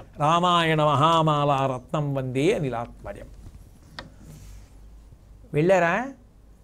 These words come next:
సీతా దర్శనం చేశారా? రాక్షసుల్ని భంజించారా? సురస అనుగ్రహాన్ని పొందారా?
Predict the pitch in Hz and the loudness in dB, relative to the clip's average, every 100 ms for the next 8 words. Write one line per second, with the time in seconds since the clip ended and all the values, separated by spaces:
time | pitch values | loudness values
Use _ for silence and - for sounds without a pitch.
0 | - - 165 185 185 180 156 170 160 156 | -20 -6 0 2 2 0 0 0 0 0
1 | 156 160 147 185 240 - - _ - - | 0 0 0 -4 -8 -18 -20 _ -20 -20
2 | _ - - 139 156 175 180 190 160 143 | _ -20 -10 -4 -2 0 0 0 0 0
3 | 170 196 165 170 156 170 240 - - - | 0 -2 0 0 2 -2 -6 -14 -20 -20
4 | - - - 170 185 214 196 147 160 175 | -20 -20 -2 0 2 4 2 0 0 2
5 | 180 202 214 208 180 185 196 175 170 226 | 4 4 4 2 -2 2 4 4 2 -2